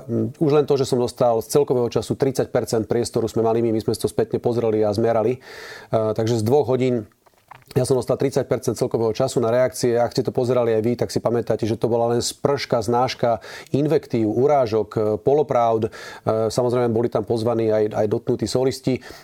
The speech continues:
To, že to bolo pre mňa ponižujúce, OK, to si ako štatutár také situácie musím asi ustať, ale to, že nebol priestor na reakciu, to bolo pre mňa naozaj nepochopiteľné. No a potom to začalo. Na konci výboru,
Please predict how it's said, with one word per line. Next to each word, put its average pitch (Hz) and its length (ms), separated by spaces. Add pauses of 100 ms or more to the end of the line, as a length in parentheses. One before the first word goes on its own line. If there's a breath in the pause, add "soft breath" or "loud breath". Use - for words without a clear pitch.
To, 160 80
že 151 80
to 151 80
bolo 139 160
pre 139 160
mňa 139 160
ponižujúce, 127 640
OK, 131 480
to - 80
si - 160
ako 110 160
štatutár 113 400
také 113 240
situácie 117 560
musím 120 400
asi 113 160
ustať, 123 400
ale 117 160
to, 131 80
že 123 140
nebol 123 180
priestor 135 480
na 110 160
reakciu, 104 560
to 117 160
bolo 113 160
pre 113 160
mňa 110 240
naozaj 110 400
nepochopiteľné. 123 800 (400 loud breath)
No 143 80
a 143 80
potom 170 240
to 180 80
začalo. 165 400
Na 127 160
konci 123 240
výboru, 127 400